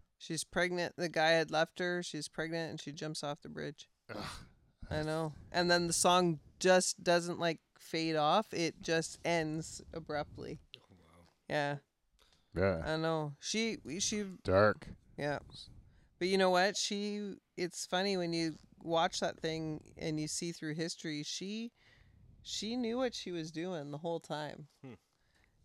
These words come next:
Speaker 1: People might think that she's, like, this dumb blonde, but she is very smart lady and knew exactly what she was doing all the time.
Speaker 2: Yeah, very calculated.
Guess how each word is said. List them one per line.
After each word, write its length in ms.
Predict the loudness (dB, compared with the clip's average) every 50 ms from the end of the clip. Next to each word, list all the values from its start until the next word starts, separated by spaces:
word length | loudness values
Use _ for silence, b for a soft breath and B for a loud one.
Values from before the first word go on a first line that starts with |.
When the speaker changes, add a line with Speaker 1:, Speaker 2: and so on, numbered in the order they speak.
| _ _ _
Speaker 1:
People 240 | -4 -2 -2 -2 0
might 320 | 0 0 0 0 -2 -2
think 260 | -2 -2 -2 -2 -2
that 160 | -6 -8 -8 -6
she's, 240 | -6 -8 -6 -4
like, 200 | -4 -4 -4 -4
this 220 | -6 -8 -8 -8 -10
dumb 400 | -8 -4 -2 0 0 0 -2 -4
blonde, 480 | -6 -6 -6 -6 -6 -6 -6 -6 -6
but 140 | -8 -8 -8
she 240 | -8 -8 -6 -4 -4
is 360 | -4 -4 -4 -4 -4 -4 -6 -8 -12 -16 -18 -16 -8
very 320 | -4 -2 -2 0 0 -2 -2
smart 420 | -4 -4 -4 -4 -4 -2 -4 -4
lady 320 | -4 -4 -4 -4 -4 -4
and 200 | -4 -4 -4 -4
knew 160 | -4 -2 -4 -4
exactly 500 | -6 -6 -4 -4 -2 -2 -4 -6 -8 -10
what 180 | -8 -8 -10
she 140 | -10 -10 -10
was 120 | -12 -10
doing 200 | -8 -8 -6 -4
all 160 | -4 -4 -4 -6
the 60 | -6 -8
time. 240 | -6 -6 -6 -6 -8 -10 _ _ _ 4
Speaker 2:
Yeah, 160 | 6 8 8
very 220 | 8 8 8 6 6
calculated. 680 | 6 6 6 6 4 4 6 6 8 8 8 6 4